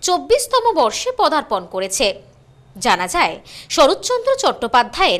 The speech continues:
দেবদাস উপন্যাসে উল্লেখিত পার্বতী ওরফে পারোর শ্বশুরবাড়ি ছিল এই হাতিপোতা গ্রামে।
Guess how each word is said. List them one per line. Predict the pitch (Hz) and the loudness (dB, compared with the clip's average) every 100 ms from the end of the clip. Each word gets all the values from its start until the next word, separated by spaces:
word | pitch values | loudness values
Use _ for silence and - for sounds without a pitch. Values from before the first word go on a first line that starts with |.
| 180 - - | -6 -20 -6
দেবদাস | 214 247 196 233 247 | 0 0 2 -2 -2
উপন্যাসে | 240 262 294 320 - 294 170 - - - - | -6 -6 -4 -4 -4 -4 -4 -8 -20 -12 -2
উল্লেখিত | 294 349 466 440 508 494 | 0 2 0 -2 -2 4
পার্বতী | 202 190 226 - 392 - - - | 4 4 -2 -4 -4 -6 -14 -4
ওরফে | 220 254 - 190 170 - _ _ | 0 0 -2 -6 -6 -16 _ _
পারোর | 302 254 370 523 | 4 4 4 -4
শ্বশুরবাড়ি | - 262 - 302 311 339 | -6 -8 -8 -2 -2 -2
ছিল | - 349 370 185 185 - - | -6 -6 -2 -4 -6 -12 -8
এই | - 302 | -4 -2
হাতিপোতা | - 269 - 381 240 - 508 | 0 -2 0 -4 -4 -4 -2
গ্রামে। | 277 185 202 208 | 0 0 0 -4